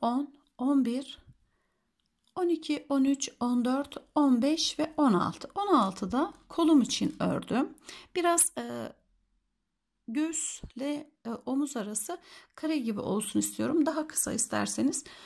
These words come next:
on ikide yapabilirsiniz. Şimdi elbisemin önünü örüyorum. On tane arkaya örmüştük. Bir, iki, üç, dört, beş,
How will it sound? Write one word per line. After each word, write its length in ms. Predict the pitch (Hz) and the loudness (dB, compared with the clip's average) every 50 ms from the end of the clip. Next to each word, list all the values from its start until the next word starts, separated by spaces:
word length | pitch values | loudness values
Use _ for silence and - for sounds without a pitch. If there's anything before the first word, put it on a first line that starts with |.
| - - - _ - | -20 -20 -16 _ 0
on 120 | 415 381 | 4 4
ikide 260 | 294 - - 185 - | 4 4 2 0 -2
yapabilirsiniz. 1080 | - 381 359 - 294 254 202 190 170 170 - - - 185 175 - 427 - - - - - - - - _ _ _ _ _ _ _ _ _ _ _ _ _ _ _ _ _ _ _ _ _ - - - - - - | 0 0 0 0 0 0 0 0 0 0 0 0 0 0 0 -2 -2 -2 -4 -6 -6 -10 -18 -20 -20 _ _ _ _ _ _ _ _ _ _ _ _ _ _ _ _ _ _ _ _ _ -20 -20 -20 -20 -10 -8
Şimdi 280 | - - - 349 381 | -6 -4 -2 -2 0
elbisemin 600 | 381 359 311 - - - 240 254 302 392 - - | 2 2 2 2 0 2 2 2 2 2 4 4
önünü 260 | 285 269 277 277 269 | 6 6 8 6 6
örüyorum. 540 | 247 214 180 165 165 160 165 180 - 370 403 - - | 4 2 2 0 0 0 0 0 -2 -4 -6 -4 0
On 180 | - 330 320 302 | 4 6 6 6
tane 380 | 320 - 214 196 220 254 - - | 6 2 0 2 2 2 2 2
arkaya 400 | 285 269 254 262 - 262 226 190 | 0 0 0 -2 -2 -2 0 0
örmüştük. 720 | - - 185 180 175 - - - - - - 349 - - - | 0 0 0 0 -2 -2 -2 -4 -4 -6 -6 -8 -6 2 4
Bir, 340 | 330 240 165 170 - - - _ _ _ - _ _ _ _ _ | 6 6 6 4 0 -8 -18 _ _ _ -20 _ _ _ _ _
iki, 480 | 262 254 254 - - 285 311 339 - - | -6 -6 -4 -4 -2 -2 -2 -2 -2 -4
üç, 520 | - 240 254 277 269 - - - - _ - | -2 -2 -2 -2 -2 -4 -10 -12 -12 _ -6
dört, 500 | 220 226 240 254 254 254 254 - - - | -4 -4 -2 -4 -6 -6 -10 -12 -8 -4
beş, 460 | - 156 147 - - - - - - | -2 -2 -2 -2 -4 -4 -6 -8 -10